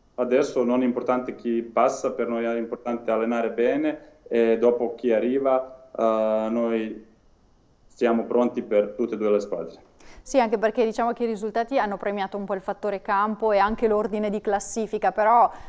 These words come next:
Speaker 2: questa Superlega ci ha dimostrato anche con quello che avete fatto un po' voi, insomma, che non, non è mai detto, ogni singola partita fa storia a sé.
Speaker 1: È vero, è vero, è un campionato lungo, campionato difficile,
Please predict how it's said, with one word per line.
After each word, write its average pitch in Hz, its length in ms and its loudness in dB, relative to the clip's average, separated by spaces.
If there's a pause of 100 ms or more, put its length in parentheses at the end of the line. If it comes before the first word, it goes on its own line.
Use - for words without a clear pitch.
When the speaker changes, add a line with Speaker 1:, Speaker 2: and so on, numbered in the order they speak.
(140)
Speaker 2:
questa 208 240 -6
Superlega 208 460 0
ci 214 120 -6
ha 202 60 0
dimostrato 214 420 0
anche 190 640 0
con 196 140 -10
quello 214 180 0
che 208 80 -4
avete 196 220 -2
fatto 196 260 -4
un 196 100 -8
po' 233 160 0
voi, 190 180 0
insomma, 185 340 -6
che 180 220 -2
non, 175 220 -8
non 202 140 -6
è 196 60 -4
mai 196 180 -2
detto, 185 440 -2
ogni 180 260 -2
singola 208 320 -2
partita 202 360 -4
fa 185 100 -12
storia 165 340 -4
a 160 40 -14
sé. 160 300 -8 (1400)
Speaker 1:
È 120 160 8
vero, 120 300 6
è 104 40 4
vero, 95 340 -4
è 90 100 -8
un 90 160 -12 (320)
campionato 110 720 -4 (240)
lungo, 139 440 4
campionato 113 760 0
difficile, 110 1300 2